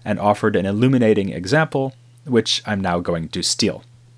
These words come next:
If an Epicurean were getting on a plane and the airline offered to bump him up to first class, would he accept? The answer is yes.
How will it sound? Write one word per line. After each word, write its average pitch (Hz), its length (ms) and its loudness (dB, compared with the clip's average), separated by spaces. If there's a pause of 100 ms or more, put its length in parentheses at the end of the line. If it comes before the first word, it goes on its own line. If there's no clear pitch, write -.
(1000)
If 143 100 0
an 175 120 4
Epicurean 113 760 2
were 101 140 0
getting 123 340 2
on 101 100 2
a 101 60 0
plane - 560 -2 (320)
and 113 160 0
the 120 140 2
airline 110 440 4
offered 110 380 0
to 107 80 -4
bump 110 260 0
him 107 160 -2
up 90 140 -4
to - 100 -14
first - 320 -2
class, 127 460 0 (320)
would 202 120 4
he 190 160 2
accept? - 600 -2 (1000)
The 127 140 4
answer 165 320 4
is 120 200 -2
yes. - 500 -2